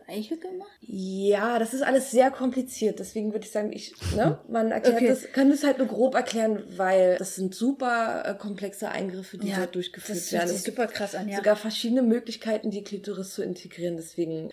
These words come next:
Speaker 2: wird sie einfach integriert, sagen wir
Speaker 1: Okay,
Speaker 2: jetzt
Speaker 1: Punkt,
Speaker 2: mal.
Speaker 1: ja. Mhm.
Speaker 2: Und im Unterarm bekommt halt noch ein Hauttransplantat, ne? Das kann ja nicht so offen bleiben, von woher man die Penishaut genommen hat.
Speaker 1: Ach so, dann wird's von einer anderen Stelle vom,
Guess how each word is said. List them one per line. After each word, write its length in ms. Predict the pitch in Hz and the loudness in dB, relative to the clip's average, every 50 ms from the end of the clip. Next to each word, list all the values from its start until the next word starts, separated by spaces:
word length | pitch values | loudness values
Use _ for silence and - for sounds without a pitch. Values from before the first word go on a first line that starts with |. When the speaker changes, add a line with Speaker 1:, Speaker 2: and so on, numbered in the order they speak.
| _ - | _ 2
Speaker 2:
wird 180 | 196 240 - | 4 4 4
sie 120 | - - - | 4 2 2
einfach 280 | - 196 185 190 185 - | 2 0 0 -6 -8 -8
integriert, 560 | - 190 180 - 175 151 165 170 170 175 170 | -6 -6 -4 -4 -6 -6 -2 0 0 0 0
sagen 240 | - 175 170 - - | -2 -6 -10 -6 -2
wir 80 | 240 226 | -2 -2
Speaker 1:
Okay, 120 | 214 214 | -2 -2
Speaker 2:
jetzt 140 | 196 180 - | -6 -6 -6
Speaker 1:
Punkt, 140 | 208 - 180 | -6 -6 -4
Speaker 2:
mal. 100 | 226 240 | -4 -4
Speaker 1:
ja. 180 | 196 175 175 - - | -4 -6 -6 -8 -8
Mhm. 220 | - 208 196 196 - - _ | -8 -8 -8 -8 -12 -12 _
Speaker 2:
Und 200 | - 190 208 202 | -2 0 0 0
im 100 | - 196 | 0 0
Unterarm 640 | 156 208 254 302 277 - - 262 254 254 254 233 - - | 0 0 0 0 0 2 2 2 2 0 0 -2 -6 -10
bekommt 400 | - 214 - 226 220 220 214 - | -14 -12 -6 -2 -2 -2 -2 -2
halt 160 | 202 196 190 | -4 -6 -4
noch 160 | - 180 175 - | -4 -6 -6 -4
ein 320 | - - 165 165 165 160 | -4 -4 -4 -4 -4 -4
Hauttransplantat, 920 | 160 - - - - - - - - - - 170 151 - - - - - - | -6 -8 -8 -8 -10 -12 -12 -14 -14 -16 -16 -16 -16 -16 -18 -20 -20 -16 -14
ne? 100 | 196 226 | -14 -12
Das 160 | 233 220 - | -12 -12 -14
kann 160 | - 180 165 | -12 -12 -12
ja 80 | 165 156 | -10 -10
nicht 160 | 151 151 147 | -12 -14 -14
so 140 | - - - | -14 -14 -16
offen 240 | 160 - - 170 165 | -14 -14 -12 -12 -12
bleiben, 440 | 156 151 151 156 156 147 143 156 _ _ | -10 -10 -10 -10 -12 -12 -14 -18 _ _
von 180 | - 185 165 165 | -14 -10 -6 -4
woher 200 | 180 180 180 180 | -2 -2 -2 0
man 140 | 185 175 | 0 0
die 60 | 165 160 | -2 -2
Penishaut 500 | - 170 160 170 170 - 165 165 - - | -4 -8 -10 -10 -10 -12 -14 -16 -18 -16
genommen 260 | 156 156 151 151 151 | -18 -16 -16 -16 -18
hat. 80 | 147 - _ - | -20 -20 _ -8
Speaker 1:
Ach 100 | - 226 | -8 -2
so, 140 | 220 277 269 | 2 4 4
dann 140 | 247 226 208 | 4 6 4
wird's 120 | 262 254 | 4 2
von 140 | - 254 226 | 2 0 -2
einer 80 | 220 - | 0 0
anderen 200 | 220 254 285 277 | 0 2 2 0
Stelle 300 | 277 - 262 254 254 262 | 0 0 0 2 2 2
vom, 640 | 254 - - - - 240 247 247 247 247 233 - | 2 0 -12 -8 -6 -2 0 0 0 0 -2 -4